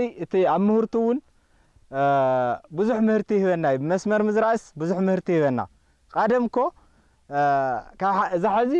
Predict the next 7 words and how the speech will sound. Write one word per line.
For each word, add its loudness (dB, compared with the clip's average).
ፍርቂ -4
ሄክተር 0
እያ 2
ረያ። 2
እ፣ -2
መስመር፣ 0
እ፣ 2